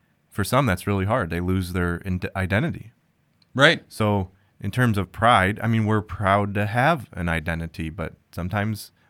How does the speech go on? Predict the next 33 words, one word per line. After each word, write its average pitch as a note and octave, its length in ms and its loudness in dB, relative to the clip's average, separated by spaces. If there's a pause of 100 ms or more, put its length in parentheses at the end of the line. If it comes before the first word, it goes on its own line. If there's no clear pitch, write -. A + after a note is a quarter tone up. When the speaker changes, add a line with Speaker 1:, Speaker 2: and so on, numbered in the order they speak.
Speaker 1:
we G2+ 100 -4
forget F#2+ 320 -2
our, F2+ 280 0 (160)
i-, F2+ 140 -4 (200)
our F#2+ 180 0
identity F2+ 460 -2
is E2+ 160 -6
in F2 100 -6
Christ. - 380 -8 (580)
Speaker 2:
You A2 100 -2
know, A#2+ 60 2 (120)
that, C3 40 0
that C3 360 2
I, A2 280 -4
I've, A2+ 200 -4
I've A2 160 -2
known C3 200 0
pastors B2+ 560 2
where, G2+ 340 -2 (640)
you A2+ 140 0
know, G#2 360 0 (280)
they A2+ 240 0
stop A2 400 2
being G#2 180 -2
a F#2+ 60 -6
pastor G#2 420 0
for - 140 -10
whatever F#2+ 260 -4
reason, F#2 540 -6 (200)
and G2+ 120 -10
it's G2 180 -14
like G2+ 180 -8
a, E2+ 280 -10